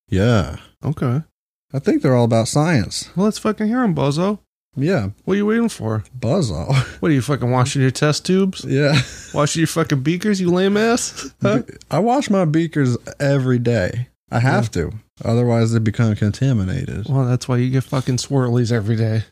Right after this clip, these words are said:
Speaker 2: bitch.
Speaker 1: Okay.
Speaker 2: <laughs> I'm coming for your goddamn lunch money. I want it.
Speaker 1: First question.
Speaker 2: That dollar seventy-five means a lot to me.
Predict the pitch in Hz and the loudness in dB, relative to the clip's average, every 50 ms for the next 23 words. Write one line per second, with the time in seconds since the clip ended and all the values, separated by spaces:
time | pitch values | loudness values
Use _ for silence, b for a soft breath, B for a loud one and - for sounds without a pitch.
0 | _ _ _ _ _ _ - 120 113 117 - - - - - - - - - 120 | _ _ _ _ _ _ -2 0 0 0 0 -2 -6 -10 -8 -8 -8 -6 -2 -2
1 | 143 160 - - 107 101 92 95 113 - _ _ _ _ _ _ _ _ - - | -2 -2 0 0 0 2 2 0 -2 -4 _ _ _ _ _ _ _ _ -10 -8
2 | - - - - - - - _ _ _ _ _ _ _ _ _ 131 131 117 - | -8 -6 -6 -8 -10 -12 -14 _ _ _ _ _ _ _ _ _ -2 -2 0 0
3 | - 135 127 120 104 - 113 107 107 110 117 110 107 101 110 120 110 104 110 113 | 0 2 2 0 0 -2 -2 -2 -2 0 0 0 0 0 0 0 2 2 2 2
4 | 117 127 131 - - 113 107 104 107 107 107 - _ _ _ _ _ _ _ _ | 0 0 -2 -4 -6 -6 -4 -2 -2 -4 -6 -8 _ _ _ _ _ _ _ _
5 | - 107 107 107 113 117 120 120 110 104 117 - - _ _ _ _ _ _ _ | -4 -2 0 0 2 2 2 2 2 0 -2 -6 -10 _ _ _ _ _ _ _
6 | _ - - 160 165 160 160 - 165 147 143 127 - - 110 104 113 123 120 123 | _ -4 -2 0 0 0 0 0 0 2 2 2 0 2 2 2 2 2 0 0
7 | 120 120 120 107 - 135 127 127 127 113 - - - 123 104 113 113 110 - - | -2 -2 -4 -4 -2 0 2 2 2 0 -2 -2 -2 -2 0 0 -2 -2 -2 -2
8 | 127 127 123 113 110 113 110 107 95 - 98 98 98 120 139 139 139 - - 113 | 0 0 2 0 0 0 -2 -2 -2 -4 -6 -4 -2 -2 -2 -2 -4 -8 -8 -6
9 | - 95 78 76 92 95 107 | -4 -4 -4 -4 -4 -4 -6